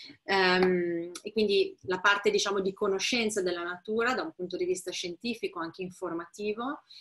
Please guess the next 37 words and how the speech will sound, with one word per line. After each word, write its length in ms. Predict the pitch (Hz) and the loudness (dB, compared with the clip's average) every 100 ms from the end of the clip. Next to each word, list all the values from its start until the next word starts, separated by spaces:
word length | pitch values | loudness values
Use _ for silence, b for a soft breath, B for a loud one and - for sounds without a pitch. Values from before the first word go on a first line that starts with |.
| B - | B -6
eh, 640 | 175 170 160 156 151 151 | 0 2 2 2 0 -2
viene 380 | 175 170 165 156 | -2 -2 -2 -4
coperta 480 | - - 165 165 165 | -6 -2 -4 -2 -6
da 160 | 160 | -6
questi, 680 | - 165 - 175 160 156 156 - | -6 -8 -4 0 0 -2 -8 -16
da 100 | 170 | -18
que-, 240 | - - 156 | -14 -14 -14
da 100 | 170 | -14
questi 520 | 175 - - 165 156 160 | -12 -12 -6 -6 -6 -6
miei 340 | 180 175 170 | -4 -4 -6
co-trainer, 720 | - 175 190 165 156 160 160 | -4 -4 0 0 0 -2 -2
diciamo 440 | 165 165 170 160 160 | -2 -2 -2 -4 -4
così, 500 | 180 175 208 247 233 | -6 -2 0 0 -2
che 140 | 160 | -6
è 180 | 156 156 | -6 -8
molto, 760 | 175 175 - 175 165 156 151 156 | -10 -10 -8 -4 -2 -2 -4 -6
molto 460 | 175 170 180 160 151 | -10 -8 -6 -4 -6
profonda 460 | - 139 185 185 185 | -10 -8 -2 0 2
e 60 | |
molto 240 | 185 185 185 | 0 0 -4
interessante 760 | 180 170 - 190 196 202 214 | -4 -4 -2 -2 -2 -2 -2
e 60 | 180 | -2
assolutamente 720 | 160 - 175 180 175 175 175 | -6 -4 -6 -6 -8 -8 -8
non 160 | 165 165 | -10 -8
complicata 800 | 180 165 160 160 165 185 190 - | -8 -8 -4 -4 -4 -4 -4 -6
e 80 | 170 | -8
molto 300 | 170 170 165 | -8 -10 -8
coinvolgente 800 | 165 160 165 160 160 165 165 | -6 -2 -2 -4 -8 -12 -14
per 160 | 170 165 | -12 -12
come 200 | 180 170 | -10 -10
la 140 | 165 - | -10 -10
pongono. 400 | 156 156 170 196 | -12 -10 -8 -6
È 40 | |
sempre 320 | - 190 185 | -4 -4 -4
tutto 280 | 208 208 208 | -8 -6 -6
molto 260 | 196 180 175 | -4 -6 -6
esperienziale. 920 | - 180 170 165 160 160 - - | -6 -4 -2 -2 -4 -6 -8 -12